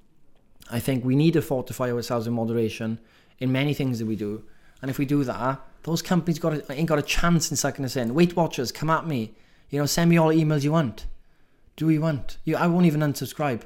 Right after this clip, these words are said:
I'll just, I'll just read them and not go through. I'll click them as well, annoy you as well. So I'll click them, you know, I'll click them. Not buying. You know, you're gonna see all these, uh, emails, and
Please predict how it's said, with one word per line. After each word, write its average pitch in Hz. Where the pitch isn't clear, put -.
I'll 131
just, 131
I'll 131
just 131
read 139
them 117
and 120
not 123
go 127
through. 123
I'll 117
click -
them 117
as 110
well, 120
annoy 127
you 110
as 113
well. 110
So 117
I'll 113
click -
them, 113
you 117
know, 120
I'll 110
click -
them. 113
Not 123
buying. 117
You 135
know, 131
you're 139
gonna 147
see 147
all 147
these, 127
uh, 123
emails, 117
and 120